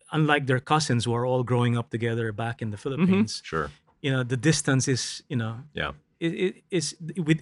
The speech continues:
Speaker 1: we don't have the usual family support systems that,
Speaker 2: Yeah.
Speaker 1: that at least I grew up
Speaker 2: Yeah.
Speaker 1: with.
Speaker 2: When I first left, uh, the U S with P and G in my first international assignment,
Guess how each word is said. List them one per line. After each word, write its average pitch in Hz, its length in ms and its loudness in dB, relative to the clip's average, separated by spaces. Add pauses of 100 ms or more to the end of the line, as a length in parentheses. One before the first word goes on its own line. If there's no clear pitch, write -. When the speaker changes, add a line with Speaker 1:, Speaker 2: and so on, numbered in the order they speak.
Speaker 1:
we 147 100 2
don't 160 180 4
have 151 160 2
the 139 80 4
usual 143 360 0
family 131 380 0
support 120 400 -4
systems 110 480 -8
that, 85 100 -6
Speaker 2:
Yeah. 80 200 -2
Speaker 1:
that 127 100 -4
at 131 160 -4
least 147 160 -2
I 143 160 0
grew 117 220 -4
up 98 140 -10
Speaker 2:
Yeah. 85 180 -2
Speaker 1:
with. 76 100 -6 (560)
Speaker 2:
When 123 160 4
I 123 280 8 (300)
first 120 300 6
left, 107 480 2
uh, 95 360 0
the 92 120 -2 (100)
U 87 80 2
S 85 280 0
with 85 100 -6
P 95 180 0
and 85 120 -2
G 87 180 0
in 76 100 -4
my 78 140 -4
first 85 300 -4
international 78 420 0
assignment, 76 480 -2